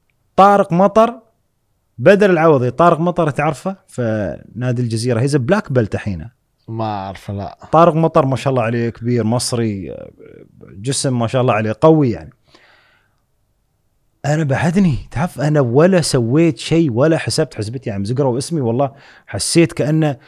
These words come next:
Speaker 1: ها نفس الصبح أيام المدرسة، يوم يطلعك على السبورة تكتب شيء، يوم لا،
Speaker 2: أيوة.
Speaker 1: تعرف، تكتب.
Speaker 2: <laughs>
Speaker 1: هالخوف يعني، يا جماعة أنا مو بجاهز. أتذكر سرت، والله يا طارق سرت. بديت الفايت، أب، أب.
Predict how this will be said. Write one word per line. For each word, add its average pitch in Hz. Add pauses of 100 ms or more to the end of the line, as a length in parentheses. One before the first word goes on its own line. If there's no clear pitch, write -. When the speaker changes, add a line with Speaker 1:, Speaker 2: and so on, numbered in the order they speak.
(160)
Speaker 1:
ها 131
نفس 147
الصبح -
أيام 131
المدرسة، 131
يوم 139
يطلعك 139
على -
السبورة 123
تكتب 117
شيء، 107
يوم 107
لا، 113
Speaker 2:
أيوة. 135
Speaker 1:
تعرف، 156
تكتب. 151 (200)
Speaker 2:
<laughs> 180
Speaker 1:
هالخوف 208
يعني، 170
يا 170
جماعة 180
أنا 156
مو 185
بجاهز. 196 (720)
أتذكر 110
سرت، - (480)
والله 95
يا 85
طارق 69
سرت. - (1300)
بديت 208
الفايت، 107 (120)
أب، 139 (100)
أب. -